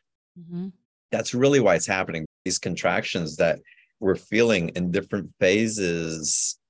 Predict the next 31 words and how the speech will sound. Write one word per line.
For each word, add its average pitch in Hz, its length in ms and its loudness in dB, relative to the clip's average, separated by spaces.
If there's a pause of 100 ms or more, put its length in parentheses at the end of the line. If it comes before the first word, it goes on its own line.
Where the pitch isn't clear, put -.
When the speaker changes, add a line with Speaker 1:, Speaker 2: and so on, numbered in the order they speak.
(300)
Speaker 2:
of 90 120 2
our 90 160 6
lives 85 520 4
or 90 140 0
in 85 140 -4
different 98 420 -2
parts - 540 2
of 80 420 0 (800)
the 85 80 -4
social 90 340 0
conditioning 90 580 -4
around 80 220 -2
the 80 100 0
world, 71 360 0 (560)
it's 92 180 -2
all 120 160 4
coming 101 380 -2
up - 140 -6
because 80 640 -6
it's - 360 -8
forcing 95 460 0
us - 580 -2 (580)
to 113 160 2
a 139 60 2
place - 360 -2
that - 200 2
we're 104 200 2
ready 95 640 0 (100)
to 85 120 -4
go 71 220 -2
to. 65 340 -8